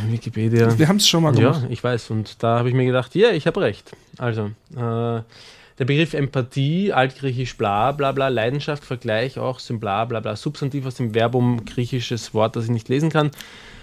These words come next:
Speaker 1: Sympathisch, lauter Wörter, die ich nicht lesen kann. Mitleiden. Bezeichnet die Fähigkeit, Gedanken, Emotionen, Absichten und Persönlichkeitsmerkmale eines anderen Menschen oder eines Tieres zu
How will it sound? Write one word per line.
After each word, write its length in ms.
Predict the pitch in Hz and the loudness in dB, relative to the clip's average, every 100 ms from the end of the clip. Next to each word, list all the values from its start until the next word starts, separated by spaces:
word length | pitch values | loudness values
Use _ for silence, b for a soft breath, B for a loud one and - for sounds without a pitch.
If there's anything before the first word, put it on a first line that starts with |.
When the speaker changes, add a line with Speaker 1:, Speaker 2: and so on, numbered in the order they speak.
| B B | B B
Speaker 1:
Sympathisch, 1800 | - 143 143 - - 110 113 120 131 - - - - - 131 127 - - | 0 4 4 2 -12 0 4 4 2 -8 -8 -6 -6 0 0 0 -2 2
lauter 460 | 117 131 139 117 | 4 6 4 2
Wörter, 240 | 117 113 120 | 2 2 2
die 80 | 113 | 2
ich 40 | |
nicht 200 | 117 113 | 2 2
lesen 280 | 117 107 113 | 0 0 0
kann. 300 | 104 101 104 | -2 -4 -4
Mitleiden. 560 | 123 123 135 113 107 104 B B | -2 -2 -2 -2 -2 -2 B B
Bezeichnet 560 | 123 - 143 170 180 143 | -8 2 2 4 0 0
die 40 | |
Fähigkeit, 880 | 127 - 139 190 - 165 170 196 - | -8 0 2 2 -2 0 0 0 -4
Gedanken, 640 | 147 - 120 143 160 185 180 | -6 0 2 2 0 0 0
Emotionen, 920 | 143 143 139 - 127 139 170 175 165 - | 2 2 2 0 2 4 4 2 0 0
Absichten 640 | 143 143 - 175 151 - 151 | 0 0 -4 -4 -4 -2 0
und 120 | 139 | 0
Persönlichkeitsmerkmale 1500 | 135 - 139 165 185 - 147 143 - 127 131 139 135 135 117 | -4 0 0 2 -2 -4 -4 -2 0 0 2 4 4 2 0
eines 340 | 120 120 - | -2 -4 0
anderen 560 | 117 147 160 147 135 127 | 2 4 4 4 2 4
Menschen 520 | 117 131 - - 156 | 4 4 0 -2 -2
oder 420 | - 135 147 147 | 0 2 4 4
eines 260 | 127 131 - | 4 2 0
Tieres 460 | 160 151 143 143 B B B B | 2 6 6 4 B B B B
zu 420 | - - 196 185 | -6 8 10 10